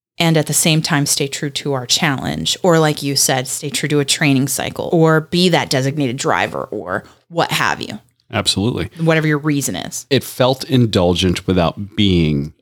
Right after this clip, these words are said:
Speaker 2: indulgent.
Speaker 1: Indulgent. Yes. So freewines dot com, we'll link to that in the show notes, as well as this recipe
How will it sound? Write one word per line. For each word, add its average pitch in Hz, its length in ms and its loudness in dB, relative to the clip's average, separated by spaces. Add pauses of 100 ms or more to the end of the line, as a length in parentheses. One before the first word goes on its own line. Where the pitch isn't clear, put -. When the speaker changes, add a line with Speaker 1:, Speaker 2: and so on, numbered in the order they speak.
(240)
Speaker 2:
indulgent. 110 560 2
Speaker 1:
Indulgent. - 240 -8 (200)
Yes. - 600 -2 (480)
So 147 600 0
freewines 185 440 2
dot - 200 -2
com, 170 240 0
we'll 160 100 0
link 156 220 -2
to - 100 -6
that 151 220 0
in 143 120 0
the 135 60 -2
show 160 240 0
notes, 156 380 -2 (760)
as 175 240 2
well 151 200 4
as 143 120 -2
this - 220 -2
recipe 147 680 0